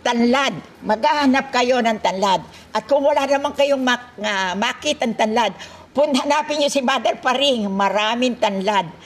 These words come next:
Ang isang ganito, hanggang ganito, perato. Ito eh, pampabango sa ano eh, sa pagluluto. Hanggang dyan lang puputulin. Kaya ito, yung tatlong punong ganito, inulit ko, ha, good for one day. Ha? Maghapon yun.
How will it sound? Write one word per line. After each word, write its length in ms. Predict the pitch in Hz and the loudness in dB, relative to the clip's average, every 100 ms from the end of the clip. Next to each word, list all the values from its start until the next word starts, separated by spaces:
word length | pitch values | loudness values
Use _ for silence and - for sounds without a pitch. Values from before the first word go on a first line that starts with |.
| - - | -20 -10
Ang 220 | 226 240 262 | -6 -4 -4
isang 260 | 277 302 247 | -2 0 0
ganito, 380 | 277 277 - 277 277 | -2 -2 0 2 2
hanggang 320 | 247 220 226 | 0 -2 -2
ganito, 320 | 220 233 233 214 | 0 -2 0 -2
perato. 640 | 208 175 208 190 - 214 196 | 0 0 2 0 2 0 0
Ito 160 | 196 196 | -4 -2
eh, 160 | 202 190 | 0 0
pampabango 500 | 220 180 165 170 180 | -2 -2 0 -2 -2
sa 240 | 160 165 | -4 -4
ano 140 | 170 202 | -2 -2
eh, 80 | |
sa 160 | 170 147 | 0 -2
pagluluto. 720 | 147 - 143 139 139 147 160 - - - | -4 -8 -8 -6 -6 -4 -4 -4 -14 -8
Hanggang 400 | 185 214 226 226 | -6 -2 -2 0
dyan 160 | 214 | -2
lang 160 | 208 - | -2 -4
puputulin. 640 | 180 190 165 160 165 160 160 - - | -6 -6 -4 0 0 -2 -8 -20 -10
Kaya 240 | 165 208 226 | -4 -2 -2
ito, 160 | - 208 190 | 0 0 2
yung 160 | 190 190 | -2 -4
tatlong 400 | - 208 269 254 | -4 -4 -2 -2
punong 320 | 262 269 254 262 | 2 2 4 2
ganito, 480 | 254 262 - 208 | 0 -2 2 2
inulit 480 | 220 208 262 277 262 | 2 4 4 2 0
ko, 240 | 208 190 160 - - - | 2 0 0 -14 -16 -6
ha, 240 | 233 247 - - 190 | -4 -4 -8 -8 0
good 240 | 294 - | 0 0
for 240 | 254 247 | 0 2
one 320 | 202 180 165 156 | 2 2 0 0
day. 320 | 190 151 139 - - - | 0 0 -6 -14 -14 -4
Ha? 160 | 220 233 - - - - - | -4 -4 -10 -20 -20 -20 -12
Maghapon 640 | 135 147 160 165 165 190 208 | -4 -2 0 -2 -2 -2 2
yun. 240 | 220 175 | 2 2